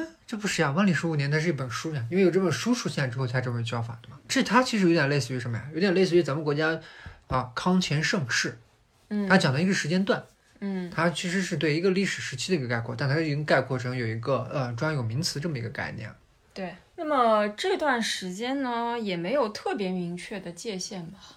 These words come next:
Speaker 2: 因为历史嘛，
Speaker 1: 对。
Speaker 2: 有很多时候只是为了研究的方便啊，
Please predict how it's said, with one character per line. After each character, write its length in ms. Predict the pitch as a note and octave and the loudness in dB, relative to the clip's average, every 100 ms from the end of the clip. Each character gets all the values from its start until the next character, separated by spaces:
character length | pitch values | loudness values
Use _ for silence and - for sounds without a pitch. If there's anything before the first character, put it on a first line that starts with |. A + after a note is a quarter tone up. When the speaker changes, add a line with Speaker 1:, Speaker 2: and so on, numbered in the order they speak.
| - | -20
Speaker 2:
因 160 | G#3+ G3+ | -14 -10
为 200 | G#3 G3 | -10 -10
历 280 | F#3+ A#3+ C4+ | -10 -8 -8
史 320 | - - - | -8 -12 -14
嘛， 140 | F#3+ F#3 _ _ _ - - - | -18 -20 _ _ _ -20 -16 -6
Speaker 1:
对。 100 | D3 | -6
Speaker 2:
有 40 | |
很 100 | C3+ | -4
多 160 | F3+ G3+ | -4 -2
时 320 | G3+ - F#3+ | -4 -6 -8
候 160 | F3 F#3+ | -6 -6
只 140 | F3+ | -6
是 120 | E3 F#3 | -10 -8
为 180 | G#3 | -6
了 60 | G3 | -4
研 200 | F3 E3+ | -6 -6
究 160 | G3+ A#3+ | -6 -6
的 80 | |
方 240 | G3+ E3 F3 | -6 -10 -12
便 200 | F3+ E3 | -12 -14
啊， 260 | - - | -18 -20